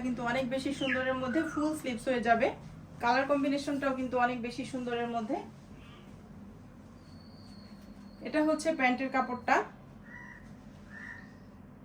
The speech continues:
হান্ড্রেড পার্সেন্ট কটন এবং আড়াই গজ কাপড় আছে। আমি কিন্তু একটা প্যান্টের কাপড় খুললাম না। এটা হচ্ছে ওড়নাটা। এই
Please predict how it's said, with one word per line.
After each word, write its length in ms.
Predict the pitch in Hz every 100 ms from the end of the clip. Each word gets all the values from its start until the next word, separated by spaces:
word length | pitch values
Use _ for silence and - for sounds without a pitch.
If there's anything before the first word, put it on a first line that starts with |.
| - - -
হান্ড্রেড 240 | 240 247 285
পার্সেন্ট 280 | 277 269 285 -
কটন 240 | 247 339 370
এবং 120 | 247 233
আড়াই 180 | 226 233 233
গজ 140 | 240 254
কাপড় 280 | 226 233 233
আছে। 180 | 214 330 - - - - - 240
আমি 120 | 269 320
কিন্তু 180 | 302 330 277
একটা 160 | 302 294
প্যান্টের 280 | 269 277 277
কাপড় 260 | 269 269 277 -
খুললাম 320 | 269 269 262 233
না। 80 | 233 - - - - - - - - - - - - - - - - - - - - - - - - - - - - - - - - - - - -
এটা 140 | 254 294
হচ্ছে 260 | 294 - 320 -
ওড়নাটা। 420 | 233 240 240 214 220 - - - - - - - - - - - - - - - - - - - - - - - - - - - - - - - - - -
এই 60 | 214